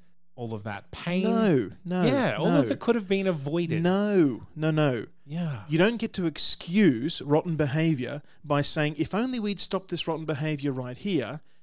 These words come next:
Speaker 2: everything would have been fine." People make bad decisions and people get themselves into holes that, that are very difficult to, to get out of.
Speaker 1: Sure.
Speaker 2: Right? I understand that.
Speaker 1: And people use slaves.
Speaker 2: But nobody else is responsible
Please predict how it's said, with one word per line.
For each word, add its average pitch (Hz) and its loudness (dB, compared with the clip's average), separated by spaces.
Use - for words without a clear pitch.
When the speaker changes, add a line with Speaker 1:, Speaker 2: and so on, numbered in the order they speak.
Speaker 2:
everything 147 0
would 139 2
have 127 -2
been 127 -2
fine." 117 -10
People 233 2
make 185 2
bad 165 4
decisions 143 -2
and 151 -2
people 202 0
get 175 0
themselves 165 0
into 147 -2
holes 131 0
that, 131 0
that 147 0
are 135 0
very 175 4
difficult 143 -2
to, 135 -2
to 143 -4
get 131 0
out 123 -2
of. - -12
Speaker 1:
Sure. 175 -2
Speaker 2:
Right? 139 -4
I 135 -2
understand 139 2
that. 120 -4
Speaker 1:
And 131 -4
people 170 -2
use 165 -2
slaves. 147 -6
Speaker 2:
But 170 -2
nobody 170 4
else 165 2
is 151 -2
responsible 147 -2